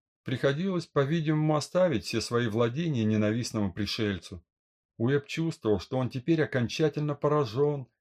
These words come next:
низложен и изгнан из своих земель чужим медведем, слишком сильным, чтобы с ним можно было сразиться.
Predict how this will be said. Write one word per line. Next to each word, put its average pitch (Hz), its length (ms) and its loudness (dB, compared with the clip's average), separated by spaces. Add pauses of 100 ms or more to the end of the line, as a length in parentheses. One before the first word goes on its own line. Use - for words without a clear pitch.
низложен 151 760 2
и 156 340 -4
изгнан 143 500 -2
из 135 80 -6
своих 135 320 0
земель 147 360 0
чужим 139 400 0
медведем, 147 680 0 (300)
слишком 135 460 -4
сильным, 143 500 -2
чтобы 113 300 -2
с - 120 -6
ним 160 180 0
можно 123 320 0
было 131 200 -2
сразиться. 127 720 -2